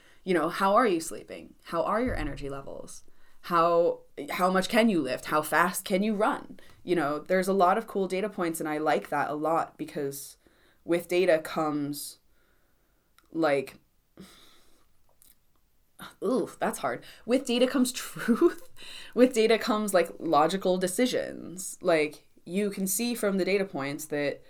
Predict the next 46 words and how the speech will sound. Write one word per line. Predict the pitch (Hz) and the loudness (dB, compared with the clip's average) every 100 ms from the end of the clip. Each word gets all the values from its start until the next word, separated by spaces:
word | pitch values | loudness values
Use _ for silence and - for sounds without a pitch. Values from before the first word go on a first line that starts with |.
| - - _ - | -20 -20 _ -10
you | 180 | -2
know, | 170 151 | -2 -2
three | - 214 | -4 -2
months | 196 185 185 | 0 0 0
ago, | 160 151 147 127 | 0 2 0 0
my | 156 | -2
mental | 156 156 156 | -2 -2 -2
health | 156 151 | -2 -2
was | 151 151 | -4 -4
in | 147 | -4
the | 143 143 _ - - _ - | -6 -10 _ -20 -20 _ -8
garbage | 156 151 185 127 113 - - - | 0 2 2 0 -2 -4 -10 -6
and | 151 151 151 147 147 - | -4 -2 -2 -4 -8 -4
I | 139 | -2
was | 143 143 | -2 -4
sleeping | 160 156 143 | -6 -6 -6
like | 143 131 | -8 -10
crap. | - 170 160 147 - _ - _ | -4 -2 0 -2 -4 _ -20 _
And | 143 143 | -6 -2
now | 147 165 156 151 156 156 _ _ _ _ _ - | 0 0 2 0 -2 -6 _ _ _ _ _ -6
I'm | 156 | -6
feeling | 151 165 151 | 0 0 0
really | 151 151 | -2 -4
confident | 143 151 147 147 147 | -2 -4 -4 -6 -6
and | 151 | -6
feeling | 147 147 147 | -4 -4 -2
really | 147 143 | -4 -4
good, | 151 151 147 | -2 -2 -2
and | 139 | -4
I'm | 143 | -6
sleeping | 151 147 143 131 | -6 -4 -4 -2
eight | 147 | -2
hours | 143 139 139 | 0 -2 -4
a | |
night, | 143 139 139 139 - | -6 -2 -2 -4 -4
you | 156 | -6
know, | 131 | -6
et | 131 | -8
cetera, | 151 151 | -8 -8
et | 131 | -6
cetera. | 160 160 135 135 | -4 -4 -6 -8
Those | - 175 180 | 0 2 4
are | - | 4
all | 160 160 156 | 6 6 4
data | 151 160 170 | 2 2 0
points | - 143 147 - - | -2 -8 -10 -12 -14